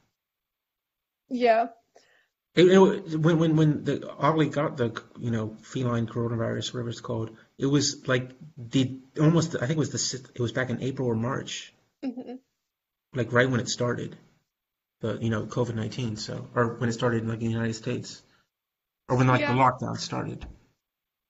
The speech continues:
Speaker 2: So, it might have even been before that, so it was, it was kind of fun. I don't know, ironic is the right, right word, but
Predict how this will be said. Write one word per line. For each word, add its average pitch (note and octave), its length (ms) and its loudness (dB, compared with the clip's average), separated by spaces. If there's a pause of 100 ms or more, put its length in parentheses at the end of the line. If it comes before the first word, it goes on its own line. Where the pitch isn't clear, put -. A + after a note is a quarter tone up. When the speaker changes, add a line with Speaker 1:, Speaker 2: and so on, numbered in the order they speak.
(400)
Speaker 2:
So, G#2 260 -4 (460)
it B2+ 60 -6
might D3 140 2
have G3+ 100 4
even B2 180 0
been A#2 120 -2
before - 300 -10
that, - 260 -12
so G2 260 -12 (540)
it - 60 -10
was, A#2 180 -8
it - 80 -8
was A#2 140 -8
kind A#2+ 180 -8
of A2+ 80 -10
fun. - 180 -18 (220)
I - 40 -8
don't A#2 100 -2
know, A2 200 -4
ironic A#2 460 -2
is A#2+ 60 -10
the - 80 -10
right, C3+ 180 -4 (100)
right C#3 140 -4
word, D3+ 240 -2
but A#2+ 220 -8